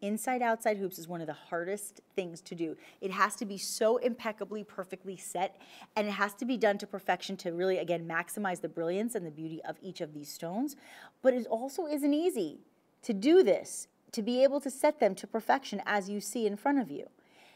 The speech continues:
And then you have that butterfly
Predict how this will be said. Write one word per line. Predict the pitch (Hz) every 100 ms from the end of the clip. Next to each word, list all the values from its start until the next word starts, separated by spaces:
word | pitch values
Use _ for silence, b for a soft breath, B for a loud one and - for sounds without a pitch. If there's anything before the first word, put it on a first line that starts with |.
| B
And | 220 208 185 170
then | 202 269 370
you | 370 359
have | 269 247 262 254 196 - - _ _ _ _ _ _ _ _ - - _ _ _ _
that | 151 135
butterfly | 143 139 139 -